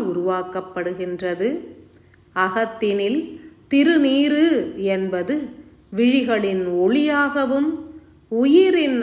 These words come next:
அருள் சக்தி நிறைந்த அக்னியாகவுமே கருதப்படுகின்றது. எனில் பிரபஞ்சத்தில் விளையும் சக்தி நிலைகளை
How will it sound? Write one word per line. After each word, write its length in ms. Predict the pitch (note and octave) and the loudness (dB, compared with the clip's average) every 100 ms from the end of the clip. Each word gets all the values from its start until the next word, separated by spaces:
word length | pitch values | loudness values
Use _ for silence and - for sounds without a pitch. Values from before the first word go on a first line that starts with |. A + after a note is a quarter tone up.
| - | -2
அருள் 400 | G3 D#4 G4+ - | -2 2 2 0
சக்தி 420 | - A#3 - C#4+ C4 | -4 -4 -4 -4 0
நிறைந்த 460 | A#3 A3 G#3+ G#3 G3 F#3 | 0 0 -2 -4 -4 -4
அக்னியாகவுமே 1080 | F#3+ G3+ F4 D#4+ A3+ G3 G3 F3+ F#3 F#3 A3+ E4+ | -4 0 2 2 0 -2 -4 -6 -4 -4 -6 -6
கருதப்படுகின்றது. 1300 | F#3 F3+ F3 F3+ - F3 F3 F3+ F3 F3+ F3 F#3 F#3+ F#3 F#3 - - _ _ _ - | -6 -6 -6 -8 -10 -10 -8 -8 -8 -8 -4 -2 -2 -2 -6 -14 -20 _ _ _ -6
எனில் 460 | F3+ F3 A3+ F#3+ A#3 - - - - _ | -2 0 2 2 0 -4 -12 -20 -20 _
பிரபஞ்சத்தில் 1000 | G3+ F#3+ B3 C#4 A#3 F3 E3+ - B3 D#4 G#3+ | -4 -2 0 0 0 -4 -4 -2 2 2 2
விளையும் 600 | F3+ F3+ F3 F#3+ C4 G#3 - - - _ - | 0 0 0 0 -2 -2 -8 -18 -20 _ -6
சக்தி 500 | - C#4+ - - D4 | -2 -2 -4 -2 0
நிலைகளை 760 | G#3 F#3+ G#3 A#3+ G#3+ F3 G3+ | 2 0 2 2 0 0 0